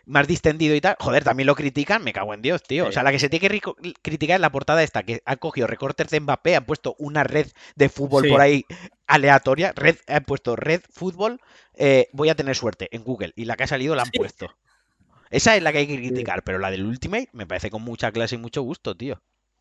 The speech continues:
Speaker 2: Mira, yo este año no pienso, en principio, comprar fifa.
Speaker 1: Porque sabes que el fifa de este año es simplemente, eh, un parche.
Speaker 2: No.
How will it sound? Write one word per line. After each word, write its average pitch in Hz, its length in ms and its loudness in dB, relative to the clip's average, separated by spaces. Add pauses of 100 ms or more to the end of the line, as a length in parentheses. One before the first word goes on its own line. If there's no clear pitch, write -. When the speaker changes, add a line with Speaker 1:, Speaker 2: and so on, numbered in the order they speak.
(540)
Speaker 2:
Mira, 139 280 0
yo 143 120 2
este 175 280 -2
año 202 260 0
no 170 220 -4
pienso, 131 1300 -2
en 117 80 -6
principio, 127 380 -6
comprar 123 260 -8
fifa. 135 400 -8 (420)
Speaker 1:
Porque 107 220 -8
sabes 113 220 -2
que 131 60 -2
el 120 60 -6
fifa 123 240 -4
de 123 100 0
este 113 180 -8
año 123 160 -10
es - 40 -18
simplemente, 104 1000 -6
eh, 82 120 -16 (100)
un 101 100 -20
parche. - 400 -6 (1300)
Speaker 2:
No. 127 340 -6